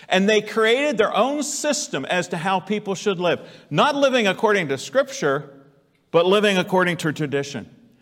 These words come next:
They even wrote their own traditions down. They made it into what is called the Mishnah, and the Mishnah was basically more important than Scripture. Of course, that never happens to us in our day, does it?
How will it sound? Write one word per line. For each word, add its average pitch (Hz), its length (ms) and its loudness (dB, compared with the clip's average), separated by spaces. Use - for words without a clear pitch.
They 202 100 4
even 262 400 0
wrote 214 420 0
their 175 200 -4
own 220 240 2
traditions 185 720 -4
down. 160 560 -2
They 208 520 2
made 202 360 4
it 190 140 2
into 180 360 2
what 170 140 4
is 165 100 0
called 160 320 0
the 143 80 2
Mishnah, 156 480 -4
and 147 160 -4
the 147 40 -2
Mishnah 170 520 -2
was 147 400 -2
basically 226 580 0
more 180 340 2
important 214 760 0
than 214 140 2
Scripture. 208 880 -2
Of - 60 -20
course, 240 240 2
that 196 180 2
never 185 240 2
happens 170 400 0
to 139 100 -2
us 247 200 -4
in 147 100 -4
our 202 160 -2
day, 139 200 -2
does 214 240 -6
it? 127 140 -12